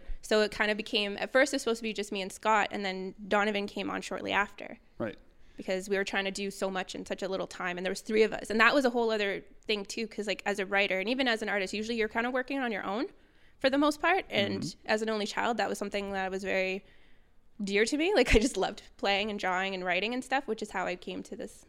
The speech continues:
Speaker 1: life, I
Speaker 2: Suddenly you were
Speaker 1: think.
Speaker 2: on a team.
Speaker 1: Yeah, and then all of a sudden I'm on a team where I get to write a story, which was all by myself, and then Scott comes in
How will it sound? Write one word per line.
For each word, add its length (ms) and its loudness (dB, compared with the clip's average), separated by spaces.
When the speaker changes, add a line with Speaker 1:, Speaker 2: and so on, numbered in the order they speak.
Speaker 1:
life, 160 -4
I 40 -4
Speaker 2:
Suddenly 260 6
you 60 6
were 80 4
Speaker 1:
think. 100 4
Speaker 2:
on 60 0
a 20 -10
team. 380 -2
Speaker 1:
Yeah, 160 6
and 100 6
then 80 6
all 60 4
of 60 0
a 20 -4
sudden 180 2
I'm 60 4
on 60 2
a 40 0
team 400 0
where 400 0
I 160 10
get 140 4
to 100 -2
write 140 2
a 20 -6
story, 460 0
which 160 -2
was 100 -2
all 120 4
by 100 4
myself, 540 -2
and 180 0
then 160 2
Scott 380 0
comes 280 -4
in 300 -4